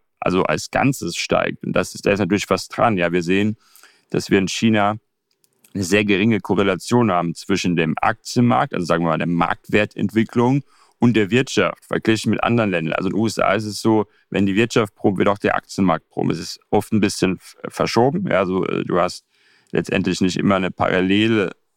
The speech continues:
zeitlich genau eine, ähm, Konkurrenz, ja, aber es ist schon so, dass die sich im Prinzip dann immer, äh, gegenseitig natürlich, äh, beeinflussen und, äh, meistens das dann vorwegnehmen. Also wenn ich jetzt eine stärkere Phase wieder hab, dann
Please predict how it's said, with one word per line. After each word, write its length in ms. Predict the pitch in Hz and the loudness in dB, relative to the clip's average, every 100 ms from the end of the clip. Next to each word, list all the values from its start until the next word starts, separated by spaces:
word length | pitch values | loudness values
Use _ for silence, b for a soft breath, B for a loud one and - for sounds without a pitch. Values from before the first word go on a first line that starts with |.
| - | -14
zeitlich 540 | - 101 104 104 95 - | -2 0 0 0 -2 -4
genau 560 | - - 98 95 98 95 | -10 -2 0 2 2 0
eine, 280 | 95 87 - _ _ _ _ | 0 -2 -6 _ _ _ _
ähm, 520 | - 87 87 87 82 - - _ _ _ - - - | -4 -2 0 -2 -2 -6 -12 _ _ _ -14 -12 -6
Konkurrenz, 720 | - 107 92 101 127 185 - | 0 0 2 2 2 -2 -2
ja, 220 | 90 98 - | 0 2 0
aber 280 | - 95 92 | -2 0 0
es 120 | 98 | -2
ist 120 | - | -8
schon 220 | - 107 | -2 0
so, 140 | 107 104 | 2 0
dass 260 | 98 90 - _ | 0 -4 -12 _
die 120 | - 95 | -4 -4
sich 240 | 104 92 | -4 -4
im 80 | 104 | -2
Prinzip 460 | 104 95 - 95 | -2 -2 0 0
dann 160 | - 90 | 2 0
immer, 360 | 95 98 90 85 _ _ _ _ | 0 0 0 -4 _ _ _ _
äh, 180 | - 92 | -4 -2
gegenseitig 640 | 90 101 95 - 92 90 87 | 2 2 2 2 0 2 0
natürlich, 580 | 87 - 92 90 87 - | -2 0 0 0 -2 -4
äh, 200 | 101 92 | -2 -2
beeinflussen 840 | - - 104 - 98 92 107 104 - b b b _ | 0 0 -2 -2 -2 0 0 -2 -4 b b b _
und, 600 | - 92 90 90 82 - | -2 0 0 0 -4 -6
äh, 60 | 90 | -2
meistens 580 | 92 90 92 92 - - | 0 0 -2 -4 -6 -6
das 140 | 92 | -2
dann 160 | 92 85 | 0 0
vorwegnehmen. 560 | 92 90 98 - - | 0 0 0 -2 -2
Also 140 | 85 85 | 0 0
wenn 100 | 82 | 0
ich 100 | 82 | 0
jetzt 180 | 87 | 0
eine 80 | 85 | 0
stärkere 480 | - 95 92 - 92 | 0 0 0 -2 -10
Phase 400 | - 95 98 98 | -2 0 0 0
wieder 240 | 95 87 | 0 0
hab, 180 | 87 95 | 0 -2
dann 240 | - 87 | -2 -2